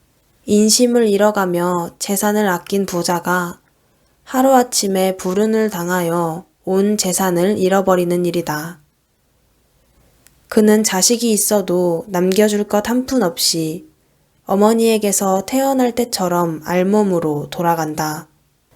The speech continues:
평생 수고해서 얻은 것을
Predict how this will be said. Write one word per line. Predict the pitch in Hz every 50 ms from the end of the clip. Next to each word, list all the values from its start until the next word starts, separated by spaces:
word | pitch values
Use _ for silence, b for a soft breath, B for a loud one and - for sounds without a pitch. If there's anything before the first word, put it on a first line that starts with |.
| b b b b b b b b b
평생 | - 285 277 285 285 269 269 269 269 262
수고해서 | 262 262 - 302 302 311 311 311 294 277 262 269 262 247 220 196
얻은 | 185 185 196 226 233 226
것을 | 208 190 185 190 - 175 165 175 175 170 160 156 -